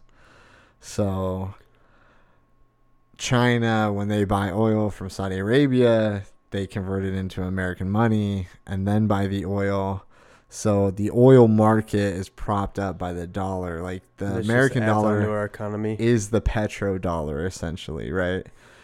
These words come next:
Speaker 1: So, you know, it's possible that eventually one day we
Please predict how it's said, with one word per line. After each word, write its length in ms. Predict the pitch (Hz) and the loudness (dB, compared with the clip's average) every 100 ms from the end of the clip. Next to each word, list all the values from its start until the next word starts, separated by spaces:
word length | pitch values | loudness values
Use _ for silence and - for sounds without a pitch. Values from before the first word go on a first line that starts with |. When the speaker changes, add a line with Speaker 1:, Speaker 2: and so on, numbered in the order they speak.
| _ | _
Speaker 1:
So, 640 | - - 110 107 101 85 - _ _ _ _ _ | -6 2 6 6 2 -4 -12 _ _ _ _ _
you 140 | 104 104 | -6 -6
know, 360 | 85 69 95 110 - | -4 -8 -10 -12 -8
it's 180 | 107 - | -6 -2
possible 600 | - 135 135 117 113 107 | 2 2 2 0 -4 -2
that 280 | 104 95 - _ | -4 -6 -12 _
eventually 520 | 104 113 139 127 120 113 | -2 2 2 0 -2 0
one 320 | 110 113 107 | 2 0 2
day 600 | 120 120 113 104 104 98 - - - - - - _ - _ _ _ _ _ _ _ | 4 6 6 4 0 -4 -10 -20 -20 -20 -20 -20 _ -20 _ _ _ _ _ _ _
we 800 | 104 107 143 143 131 123 120 | -4 6 8 8 8 6 2